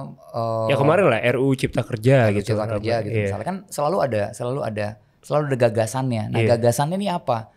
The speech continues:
Speaker 1: Nah, kalau demo mungkin gagasannya adalah perubahan yang sifatnya mungkin gitu.
Speaker 2: Iya.
Speaker 1: Tapi kalau teror kan harus utopia. Lo harus terjebak dengan semua utopia dia, akhirnya lo mau melakukan hal yang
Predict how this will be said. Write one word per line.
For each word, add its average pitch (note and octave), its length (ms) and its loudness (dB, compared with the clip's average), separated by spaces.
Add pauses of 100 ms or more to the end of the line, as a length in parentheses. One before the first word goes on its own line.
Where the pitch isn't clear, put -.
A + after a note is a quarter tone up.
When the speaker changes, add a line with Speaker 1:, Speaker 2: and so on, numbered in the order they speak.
(220)
Speaker 1:
Nah, A2+ 200 -4 (480)
kalau C3 240 2
demo C#3 460 0
mungkin D3 340 -4
gagasannya C3 500 0
adalah A#2 240 -2
perubahan B2 400 -2
yang A2 240 -6 (320)
sifatnya C#3+ 640 -10 (140)
mungkin D#3+ 460 -4
gitu. G#2+ 200 -10 (120)
Speaker 2:
Iya. A2+ 200 2
Speaker 1:
Tapi C#4 100 -2
kalau B3 160 -4
teror B3 300 -4
kan C4+ 140 -6
harus A3+ 160 -4
utopia. G#3+ 500 -6 (420)
Lo G#3+ 140 -2
harus A3 180 0
terjebak F3+ 600 -4
dengan D#3+ 640 -10
semua F3 400 -8
utopia D#3+ 800 -8 (300)
dia, D#3+ 340 0
akhirnya D#3+ 260 -2
lo G3 120 0
mau F3+ 100 -2
melakukan D3+ 480 -6
hal D3 160 -6
yang D3 140 -8